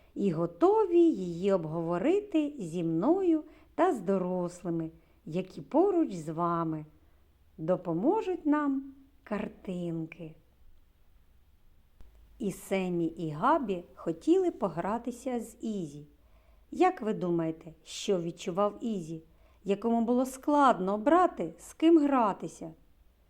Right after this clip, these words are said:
Ізі був розгублений,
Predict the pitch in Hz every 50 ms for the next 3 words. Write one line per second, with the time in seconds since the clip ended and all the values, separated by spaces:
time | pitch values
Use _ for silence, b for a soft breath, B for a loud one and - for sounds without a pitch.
0 | _ _ _ _ _ _ _ _ _ _ _ _ _ _ _ _ _ - 226 233
1 | 226 208 214 233 226 196 240 240 226 254 262 254 233 269 254 269 294 294 285 269
2 | 220 208 214 208 202 190 190 185 185